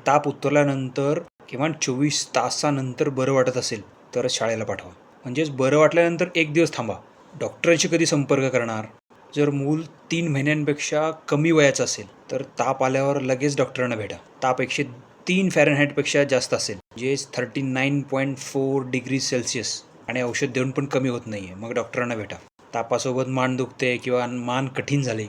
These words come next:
सतत उलटी होते, श्वास घ्यायला त्रास होतोय, मूल अस्वस्थ आहे किंवा फिट्स येतात, अशा वेळी पण ताबडतोब डॉक्टरांना भेटणं महत्त्वाचं आहे. घरगुती उपाय काय करू शकता तुम्ही? हायड्रेशन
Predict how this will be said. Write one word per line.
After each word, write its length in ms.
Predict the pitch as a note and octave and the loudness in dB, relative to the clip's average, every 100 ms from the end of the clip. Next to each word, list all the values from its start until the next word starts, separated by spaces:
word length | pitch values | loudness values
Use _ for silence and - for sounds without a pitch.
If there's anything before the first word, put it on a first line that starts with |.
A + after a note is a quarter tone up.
| - | -6
सतत 340 | - A#2 B2+ | -2 0 0
उलटी 280 | A#2+ A#2 B2 | 0 -2 -2
होते, 400 | A#2 A2 G#2+ G2+ - | -2 -2 -6 -6 -4
श्वास 280 | A2+ A2 | -4 -2
घ्यायला 200 | A2 A#2 | -4 -4
त्रास 320 | A2+ - A2+ B2+ | -4 -2 -2 -4
होतोय, 320 | G#2+ G#2 F#2+ A#2 | -6 -6 -6 -8
मूल 200 | B2 C3 - | -8 -6 -6
अस्वस्थ 560 | - - B2 C3+ - | -6 -4 -2 -2 0
आहे 220 | B2 G2+ G#2 - | -2 -2 -10 -12
किंवा 200 | - D3 | -6 -4
फिट्स 440 | F3+ - E3+ F3+ E3 | -4 2 2 2 2
येतात, 200 | C#3+ A2+ - - - - - | 2 0 -6 -20 -20 -20 -10
अशा 200 | - B2+ | -4 0
वेळी 180 | C3 B2 | 0 0
पण 220 | C3+ B2+ | -4 -2
ताबडतोब 440 | B2 A#2+ A#2+ B2+ A#2+ | 0 2 2 0 -2
डॉक्टरांना 360 | A#2+ A#2+ A#2+ | -2 -2 -4
भेटणं 240 | A#2+ A#2 A#2 | -4 -4 -6
महत्त्वाचं 380 | A2 A2 G#2+ G#2 | -4 -6 -4 -6
आहे. 140 | G#2 - _ - - | -8 -14 _ -14 -6
घरगुती 440 | C3 C3 F#3 G3 G#3 | -4 -2 -2 -4 -4
उपाय 360 | C#3 - F#3 F#3+ | -2 4 4 6
काय 200 | F3 E3+ | 6 6
करू 180 | D3+ | 4
शकता 280 | C#3+ C3 B2+ | 2 2 0
तुम्ही? 380 | B2 G#2+ G2+ F#2+ - - - - | -2 -4 -6 -10 -14 -20 -8 -4
हायड्रेशन 560 | A#2+ A#2 D3 C#3+ A2+ | -2 4 4 4 -2